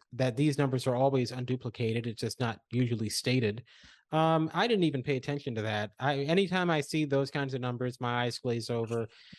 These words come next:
Uh, it's basically the at least six minute stat, right? You sat down and watched at least six minutes.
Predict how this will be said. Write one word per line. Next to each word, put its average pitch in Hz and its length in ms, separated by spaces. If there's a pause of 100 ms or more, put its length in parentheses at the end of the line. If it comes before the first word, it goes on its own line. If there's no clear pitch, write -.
(180)
Uh, 131 260
it's 151 180
basically 190 560
the 147 180
at 135 100
least 156 260
six - 220
minute 135 260
stat, 101 360
right? 127 280
You 135 60
sat 147 260
down 135 200
and 127 40
watched 127 200
at 113 80
least 131 200
six - 220
minutes. 101 360